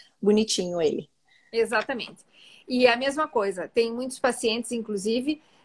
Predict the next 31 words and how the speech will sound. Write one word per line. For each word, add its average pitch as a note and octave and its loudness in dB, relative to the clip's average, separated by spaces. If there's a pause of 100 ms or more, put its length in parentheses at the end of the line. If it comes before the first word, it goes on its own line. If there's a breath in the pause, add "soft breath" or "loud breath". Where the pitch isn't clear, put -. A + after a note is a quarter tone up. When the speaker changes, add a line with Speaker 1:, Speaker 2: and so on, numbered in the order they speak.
Speaker 2:
que, A#3+ 0
eh, G#3 4
de G3+ 4
repente, C4 4
eh, G3+ 0 (100)
aqui C#4 -2
esgota, A#3+ 4
porque B3 -4
acaba, B3 6
tem C4 -8
que A3+ -12
vir A#3+ -6
Speaker 1:
Uhum. B3+ -6
Speaker 2:
novamente. A3 6 (460 soft breath)
E, C4+ -2
e B3+ 4
agora, A#3+ 4
por C#4 -8
exemplo, C4 -6
nós C#4 -2
estamos C4 -4
também B3 -4
à B3+ -4
espera B3 0
de C4+ -12
que C4 -12
a A#3 -2
gente A#3 -10
tenha B3 0
o-, B3 -10
novamente B3+ 0